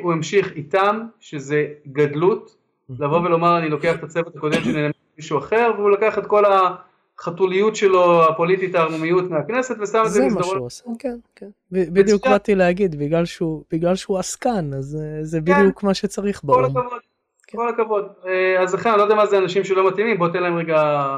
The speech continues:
Speaker 1: צ'אנס.
Speaker 2: אנחנו נעבור על האנשים תכף, כדי ש-,
Speaker 1: <laughs>
Speaker 2: לשמוע את דעתך מבפנים.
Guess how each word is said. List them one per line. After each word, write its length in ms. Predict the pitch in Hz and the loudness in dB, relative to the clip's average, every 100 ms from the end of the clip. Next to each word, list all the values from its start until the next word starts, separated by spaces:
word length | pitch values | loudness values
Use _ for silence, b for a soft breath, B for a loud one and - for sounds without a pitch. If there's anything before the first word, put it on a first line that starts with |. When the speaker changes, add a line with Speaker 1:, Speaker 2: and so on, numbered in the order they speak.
| - 151 | -8 -10
Speaker 1:
צ'אנס. 200 | 131 254 | -6 -2
Speaker 2:
אנחנו 460 | 233 226 - 240 | 0 0 0 -2
נעבור 440 | 220 214 214 226 202 | 2 2 2 2 2
על 120 | 147 | 0
האנשים 540 | 143 143 139 160 143 | -2 -6 -8 -8 -8
תכף, 480 | 131 - - 127 - | -10 -14 -16 -18 -16
כדי 280 | - 131 131 | -12 -8 -8
ש-, 120 | 131 | -8
Speaker 1:
<laughs> 180 | 139 135 | -10 -10
Speaker 2:
לשמוע 320 | 135 - 170 | -10 -2 0
את 60 | 170 | 2
דעתך 320 | 151 139 - 156 | 0 -2 -6 -6
מבפנים. 720 | 147 135 - - 127 117 120 | -6 -6 -10 -8 -8 -8 -12